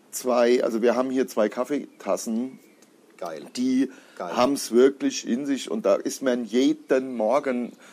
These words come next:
Speaker 1: fast so stolz, als hätte man die ganze Nacht de, de, de Blasi be-,
Speaker 2: Angehabt.
Speaker 1: benutzt.
Speaker 2: Ja. Ja, ja, klar.
Speaker 1: Und, ähm, und zwar sind es so Tassen, da sind so Art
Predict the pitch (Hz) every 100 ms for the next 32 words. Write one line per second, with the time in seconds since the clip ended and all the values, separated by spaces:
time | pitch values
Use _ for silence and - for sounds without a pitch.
0 | - - 151 156 - - 131 - 107 110
1 | 139 - 120 - 123 131 127 117 113 120
2 | 135 131 120 - - - 127 - 104 -
3 | 123 - 131 117 - 107 113 107 104 107
4 | - 92 - - 117 101 87 - - 104
5 | 98 - - 113 - 139 190 190 - 139
6 | 139 - - 139 131 131 - - - -
7 | - - _ - - - 127 - 123 123
8 | 143 139 131 123 - 120 135 160 131 113
9 | 131 120 123 - 107 107 - -